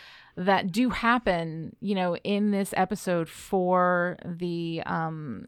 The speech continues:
you know, for people who have had this experience. And I do believe that Marty Noxon, who was running the, the show during this season, um, h-, has come out as a survivor of sexual assault. Um, so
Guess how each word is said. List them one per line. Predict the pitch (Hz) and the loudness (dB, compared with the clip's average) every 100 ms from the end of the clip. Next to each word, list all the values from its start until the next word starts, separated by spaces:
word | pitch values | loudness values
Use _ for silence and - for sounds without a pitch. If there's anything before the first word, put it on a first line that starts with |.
| - | -10
you | - 202 | -4 -2
know, | 170 | -2
for | - 214 | 0 0
people | 202 214 208 190 | 0 -2 -2 0
who | 190 | 0
have | 175 | 0
had | - 175 | 2 0
this | 175 170 | 0 -8
experience. | - - 302 214 202 | -10 0 2 2 2
And | 220 | 0
I | 190 | 0
do | 202 247 | -2 -4
believe | 262 190 175 247 262 165 | -4 -6 -6 -4 -4 -2
that | 190 | 0
Marty | 190 185 180 | 4 4 4
Noxon, | 175 202 208 170 165 | 2 0 -2 -4 -4
who | 170 | -4
was | 170 | -4
running | 175 180 175 165 | -2 -2 -2 -4
the, | 156 160 156 151 170 - - - _ | -2 -2 -2 -4 -8 -16 -20 -20 _
the | 170 175 165 165 | 0 4 4 4
show | - 269 220 175 170 | 4 8 8 8 4
during | 175 175 170 | 2 0 0
this | 165 165 | -4 -6
season, | - 220 165 160 156 165 _ - - _ - | -4 -4 -4 -6 -6 -10 _ -20 -20 _ 0
um, | 190 180 175 180 175 | 4 4 2 -2 -4
h-, | - 202 | -4 -4
has | 196 220 175 | 0 0 0
come | - 196 | 0 2
out | 185 | 4
as | 170 165 | 2 0
a | 170 | -2
survivor | 160 190 165 160 156 | -2 0 2 2 0
of | 156 | -4
sexual | - 160 - - | -4 -8 -8 -10
assault. | - 196 175 73 - - | -6 -4 -2 -4 -10 -4
Um, | 196 180 175 175 175 170 - | 0 0 0 -2 -4 -6 -10
so | - - 190 175 175 170 | -6 2 4 4 4 0